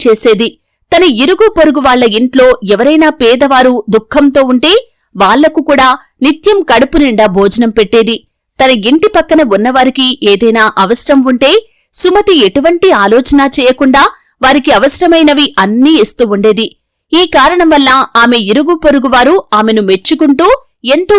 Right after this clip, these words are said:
గౌరవిస్తూ ఉండేవారు. వాళ్ళు ఎప్పుడూ సుమతి గురించి మాట్లాడినా కాని చాలా మంచి మంచి మాటలు చెప్పేవారు. వాళ్ళ పొగడ్తలు విని కూడా సుమతి ఎప్పుడూ పొగరు పడలేదు. ఆమె వాళ్ళందరితో కూడా ఎంతో ప్రేమగా, మర్యాదగా మాట్లాడుతూ ఉండేది.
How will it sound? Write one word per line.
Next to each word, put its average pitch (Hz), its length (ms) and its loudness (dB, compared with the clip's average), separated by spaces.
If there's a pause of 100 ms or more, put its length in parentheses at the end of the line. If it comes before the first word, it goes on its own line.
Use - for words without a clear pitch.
(140)
గౌరవిస్తూ 220 500 0
ఉండేవారు. 214 440 0 (440)
వాళ్ళు 277 260 2
ఎప్పుడూ 269 640 0
సుమతి 359 380 0
గురించి 277 380 -2
మాట్లాడినా 247 640 0
కాని 277 320 0 (440)
చాలా 311 300 2
మంచి 262 340 -2
మంచి 330 320 0
మాటలు 220 380 -2
చెప్పేవారు. 220 600 0 (420)
వాళ్ళ 294 220 2
పొగడ్తలు 285 560 0
విని 233 280 0
కూడా 294 440 0
సుమతి 302 640 0
ఎప్పుడూ 220 380 0
పొగరు 214 360 0
పడలేదు. 233 540 0 (360)
ఆమె 240 200 2
వాళ్ళందరితో 233 720 0
కూడా 311 340 0 (300)
ఎంతో 370 360 0
ప్రేమగా, 269 800 0
మర్యాదగా 247 640 0
మాట్లాడుతూ 214 580 -2
ఉండేది. 214 480 0